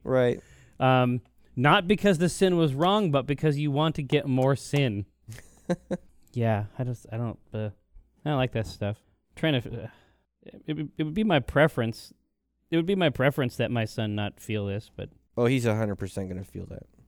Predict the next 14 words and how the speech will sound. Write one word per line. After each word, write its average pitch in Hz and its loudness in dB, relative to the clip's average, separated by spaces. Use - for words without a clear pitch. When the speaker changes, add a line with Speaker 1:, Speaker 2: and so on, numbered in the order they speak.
Speaker 1:
He 151 0
is 101 -2
like 110 2
you. 107 -4
Speaker 2:
Yeah, 110 -6
yeah, 139 4
in 131 4
all 160 6
the, 147 4
in 151 4
all 165 8
the 147 6
right 139 6
ways, 123 2